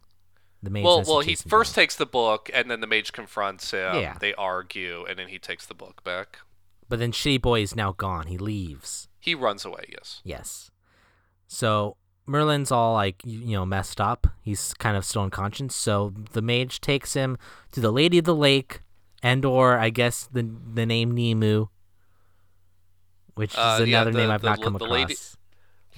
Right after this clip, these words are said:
Speaker 2: the Lady Emu, who's the, who's the, I don't know,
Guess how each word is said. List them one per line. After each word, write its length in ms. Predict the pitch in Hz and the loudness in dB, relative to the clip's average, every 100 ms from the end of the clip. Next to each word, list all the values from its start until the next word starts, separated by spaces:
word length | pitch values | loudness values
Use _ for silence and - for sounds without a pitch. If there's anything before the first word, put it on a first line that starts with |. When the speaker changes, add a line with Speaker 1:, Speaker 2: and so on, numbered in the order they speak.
| - - - - - - - | -20 -20 -20 -20 -20 -20 -6
Speaker 2:
the 140 | 143 | 0
Lady 460 | 127 143 147 131 117 | 2 4 2 0 -2
Emu, 460 | 113 101 98 98 | -2 -4 -4 -6
who's 340 | 98 101 95 - | -8 -10 -8 -8
the, 400 | 104 95 90 92 | -4 -2 -2 -6
who's 220 | 104 101 - | -8 -12 -10
the, 320 | 98 90 87 - | -8 -6 -8 -10
I 80 | 98 | -8
don't 120 | 92 | -6
know, 200 | 92 90 | -8 -12